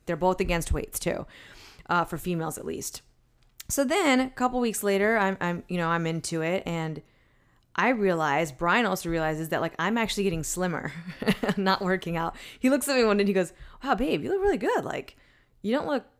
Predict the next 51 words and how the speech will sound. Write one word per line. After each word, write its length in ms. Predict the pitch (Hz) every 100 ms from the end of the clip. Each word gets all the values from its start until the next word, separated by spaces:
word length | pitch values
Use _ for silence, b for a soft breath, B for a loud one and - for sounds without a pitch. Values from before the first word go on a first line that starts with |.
| _ _ -
like, 140 | 196
puffy." 320 | - 330 -
And 100 | -
I'm 60 | 208
like, 160 | 202 240
"What?" 500 | 330 381 659 - 247
<laughs> 40 |
Like, 220 | 269 277 -
I 180 | 294 339
was 100 | 294
busting 420 | 262 285 - 285
my 120 | 302
ass 260 | 247 277 311
before. 320 | 262 254 247
Like, 120 | 233 240
"What 80 |
are 40 | 262
you 60 |
talking 340 | 226 240 247 233
about?" 180 | 208 214
He's 120 | 208
like, 80 | 214
"No, 120 | 359
you, 200 | 294 214 B B B -
you 100 | 277
look 220 | 269 -
good." 400 | 208 330 180 - B B B B -
And 360 | 220 214 208 -
I 160 | 185 214
was 400 | 190 214 311 262
starting 300 | - 202 202
to 100 | 185
just 260 | 175 180 -
see, 120 | 254
like, 100 | 240
a 60 | 185
very 240 | 170 170
positive 540 | 165 - 156 156 170 165
effect 380 | 165 196 - 196
on 60 |
my 100 | 165
body 300 | 156 214 226
by 120 | 170 160
not 320 | 156 156 -
working 380 | 165 170 156 156
out 160 | 160
and 80 | 180
just 160 | 151 -
eating 260 | 165 165
very 220 | 151 147 165
clean. 460 | - 269 247 -